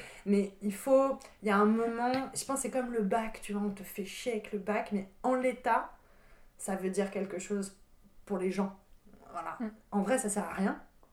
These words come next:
Speaker 1: Tu vois, il y a plein de trucs qu'on a appris qui ne nous serviront jamais à rien, mais faut les passer pour ensuite faire autre chose. Et donc, c'est un peu, c'est un peu, voilà. Après, ce que je dirais, euh, d'un point de vue un peu moins, euh, technique,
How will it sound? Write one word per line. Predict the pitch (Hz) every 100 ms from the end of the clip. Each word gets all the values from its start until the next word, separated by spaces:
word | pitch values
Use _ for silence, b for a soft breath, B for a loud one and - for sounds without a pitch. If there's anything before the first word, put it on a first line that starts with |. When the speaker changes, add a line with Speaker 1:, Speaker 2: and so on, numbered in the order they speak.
| - - - -
Speaker 1:
Tu | -
vois, | 175 214
il |
y |
a | 196
plein | 196
de | 190
trucs | 214 240
qu'on | 180
a | - 160
appris | 170 226 208
qui | 170
ne | 175
nous | 175
serviront | 175 160 170 180 190 -
jamais | 156 170 180 180 -
à | 175
rien, | 175 190 185 247 - B B B B B - - -
mais | 196 214 226
faut | - 226
les | 208
passer | 208 196 - -
pour | 202
ensuite | 180 190 - 208 - - - - - - - - - -
faire | - 214 185
autre | 180
chose. | - 185 165 - -
Et | 196
donc, | 226
c'est | 214 214
un | 202
peu, | 196 294 294 277 247 226
c'est | 208 220
un | 202
peu, | 202 233
voilà. | 202 - B B B
Après, | 190 196 349
ce | 349
que | 226
je | 202
dirais, | 180 214 240 285 240
euh, | 185 170
d'un | 165
point | 185 185
de |
vue | 190
un | 196
peu | 190
moins, | 180 185 180 165 165 165 170
euh, | 170 190
technique, | 190 214 311 349